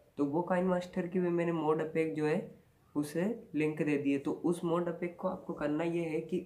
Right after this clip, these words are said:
वो जो mod pack है उसको नेट डेटा जो है आपका उसे बंद करके आप इंस्टॉल कर ले और उसे ओपन कर दो, और वो जो लिंक है आप उसे ओपन कर दें। और जैसे ही आप उसको ग्रीन लेयर में जाइए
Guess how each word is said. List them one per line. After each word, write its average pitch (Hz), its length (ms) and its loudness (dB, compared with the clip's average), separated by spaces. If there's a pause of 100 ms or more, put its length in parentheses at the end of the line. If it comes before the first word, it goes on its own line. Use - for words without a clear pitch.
वो 156 180 0
जो 175 120 0
mod 160 300 2
pack 151 100 -6
है 156 160 0
उसको 151 300 -4
नेट 160 440 0
डेटा 143 280 -2
जो 156 220 0
है 143 140 -2
आपका 127 400 -8 (520)
उसे 147 180 0
बंद 160 280 2
करके 151 640 -6 (340)
आप 147 240 2 (440)
इंस्टॉल 143 400 0
कर 143 80 -2
ले 143 140 0
और 170 140 0
उसे 160 180 -2
ओपन 131 300 -2
कर 120 120 -4
दो, 123 160 -4
और 139 200 -2
वो 147 200 0
जो 170 160 2
लिंक 160 280 0
है 160 220 -8
आप - 220 -4
उसे 180 280 -2 (400)
ओपन 123 320 0
कर 117 120 -4
दें। 113 180 -4 (480)
और 139 160 2
जैसे 160 240 -2
ही 185 60 4
आप 180 200 2
उसको 180 540 2
ग्रीन 151 520 0
लेयर 147 300 4
में 165 140 2
जाइए 147 460 0